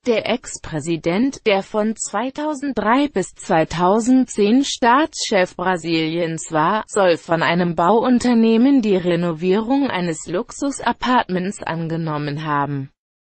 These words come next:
Lula weist die Vorwürfe zurück. Der ehemalige Gewerkschafter gilt als Favorit für die Präsidentschaftswahl im Oktober.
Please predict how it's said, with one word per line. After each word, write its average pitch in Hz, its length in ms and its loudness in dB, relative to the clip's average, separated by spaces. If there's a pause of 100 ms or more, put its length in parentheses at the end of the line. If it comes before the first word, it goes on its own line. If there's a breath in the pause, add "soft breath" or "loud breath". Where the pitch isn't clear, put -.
(340)
Lula 202 540 0
weist 180 400 0
die 175 120 -4
Vorwürfe 160 760 -2
zurück. 247 500 -2 (680)
Der 180 220 2
ehemalige 190 840 2
Gewerkschafter 185 1000 0
gilt 175 340 -2
als 226 220 -6
Favorit 214 800 0
für - 180 -2
die 254 140 4
Präsidentschaftswahl 190 1500 -2
im 208 180 0
Oktober. 185 880 -2